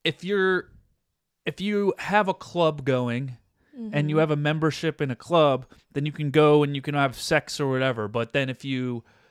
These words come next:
Speaker 1: if you, but if you don't have, like, the whole club aspect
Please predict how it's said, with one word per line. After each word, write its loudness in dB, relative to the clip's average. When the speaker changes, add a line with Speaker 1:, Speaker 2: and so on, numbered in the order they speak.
Speaker 1:
if -12
you, -6
but 0
if -4
you -4
don't 2
have, -2
like, 0
the -4
whole -2
club 0
aspect 0